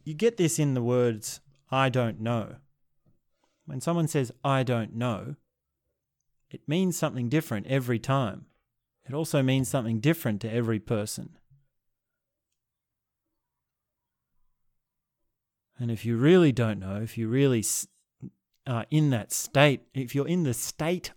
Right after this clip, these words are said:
of the unknown, then you don't say,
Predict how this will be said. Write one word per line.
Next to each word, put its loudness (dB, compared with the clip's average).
of 4
the -6
unknown, -2
then -6
you 0
don't 2
say, 0